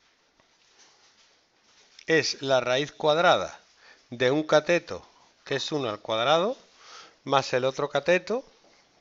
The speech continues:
que mide uno al cuadrado. Es decir, que esto mide raíz de dos. Exactamente, ¿vale?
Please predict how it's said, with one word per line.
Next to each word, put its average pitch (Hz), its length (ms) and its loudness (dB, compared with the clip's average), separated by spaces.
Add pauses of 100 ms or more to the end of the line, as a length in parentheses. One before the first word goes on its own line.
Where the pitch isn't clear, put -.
que 127 120 -6
mide 135 240 -4
uno 165 160 -2
al 160 100 -6
cuadrado. 101 480 -4 (680)
Es 147 180 2
decir, 151 480 -6
que 160 300 4
esto 220 580 0 (360)
mide 156 420 0
raíz 120 340 -4
de 110 120 -8
dos. - 360 -16 (1300)
Exactamente, 127 920 -4 (400)
¿vale? 180 260 -2